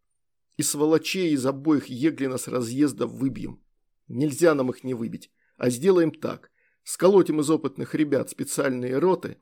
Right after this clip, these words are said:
направим через лес, там, левее Большого Еглина, он довольно густ, в обход. На подготовку два часа. Пусть выходят пораньше, а лыжников используем перед фронтом обороны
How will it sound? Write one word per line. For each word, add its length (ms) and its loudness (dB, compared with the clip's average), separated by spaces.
направим 540 4
через 340 0
лес, 300 4
там, 340 2
левее 340 4
Большого 420 -2
Еглина, 540 -2
он 180 2
довольно 360 2
густ, 520 -6
в 100 -2
обход. 520 -2
На 140 -2
подготовку 600 4
два 180 0
часа. 480 -10
Пусть 240 0
выходят 440 2
пораньше, 540 0
а 80 4
лыжников 460 0
используем 540 2
перед 260 -2
фронтом 440 -2
обороны 520 2